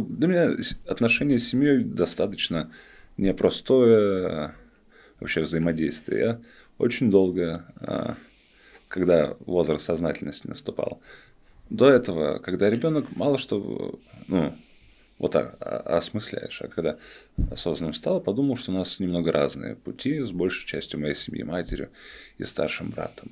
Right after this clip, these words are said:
Потом, а, ну, типа, ну, мы взаимодействовали, и я жил вместе с ними достаточно долго, да. А,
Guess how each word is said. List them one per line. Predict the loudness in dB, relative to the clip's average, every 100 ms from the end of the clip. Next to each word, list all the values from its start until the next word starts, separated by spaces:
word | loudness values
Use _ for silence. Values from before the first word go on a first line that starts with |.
| -6
Потом, | 0 2 2 2
а, | 2 2 2 -2 -8 _ _ _ _ _ _ -2
ну, | 0
типа, | 2 2 4
ну, | 4 4 -4 -18 -20 -20 _ _ -6
мы | 4 4
взаимодействовали, | 6 4 4 2 -2 0 0 0 0
и | 2
я | 2 2
жил | -4 -4 -4
вместе | 0 -2 -2 -8
с | -2
ними | 0 0
достаточно | 0 -2 -2 -2
долго, | 0 0 0
да. | 0 0 -4 -20 -20 -20 _ -6
А, | -2 0 0 -2